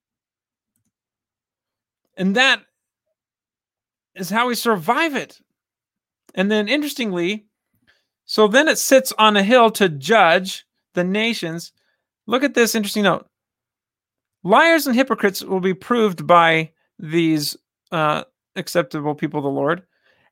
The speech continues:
"They who are not apostles and prophets shall be known." So there are those who are prophets and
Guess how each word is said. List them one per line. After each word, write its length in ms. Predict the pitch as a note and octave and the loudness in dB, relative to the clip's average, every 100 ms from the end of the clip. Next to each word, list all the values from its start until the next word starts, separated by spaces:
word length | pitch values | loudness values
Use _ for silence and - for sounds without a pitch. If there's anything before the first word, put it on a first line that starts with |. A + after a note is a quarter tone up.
| - | -8
"They 460 | D3+ D#3 C4+ D#4 | -2 4 6 6
who 160 | C4 A#3+ | 4 6
are 100 | A3 | 4
not 380 | F#3+ G#3+ C#4 D4 | 4 2 4 2
apostles 480 | - G3 F3+ F3+ E3 | 2 2 0 -2 -8
and 100 | D3+ | -2
prophets 320 | D#3+ E3 E3+ | 0 0 -2
shall 120 | E3+ | -2
be 80 | G3 | -2
known." 140 | G3+ | -4
So 120 | - | -4
there 160 | E3+ G#3 | 0 2
are 100 | F#3 | 2
those 260 | F#3 G#3 G3+ | 2 0 0
who 100 | F#3+ | -2
are 80 | |
prophets 460 | F3 G3 F#3+ F#3+ E3+ | 2 2 2 -2 -10
and 140 | E3 | -12